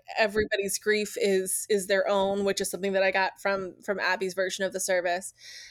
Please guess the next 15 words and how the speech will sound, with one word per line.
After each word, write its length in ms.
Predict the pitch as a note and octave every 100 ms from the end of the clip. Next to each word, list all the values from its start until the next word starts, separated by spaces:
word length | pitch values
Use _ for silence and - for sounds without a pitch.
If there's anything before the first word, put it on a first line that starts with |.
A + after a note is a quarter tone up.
| -
Uh, 160 | G3 G3 -
and 160 | A3+ A3
that, 160 | G3+
like, 280 | G3 F#3 - _ _ _ -
I 240 | G#3+ A3
can't 520 | B3 - B3 A3+ A3+ -
tell 360 | - G3 G3 F#3+
you. 540 | - - - E2+ F#2 - - - -
I 100 | A3+
can 120 | B3 B3+
tell 140 | A#3+
you 120 | A3
what 100 | G3+
I 220 | G3 A#3+ F#4
think. 500 | G3+ F3+ F#3+ -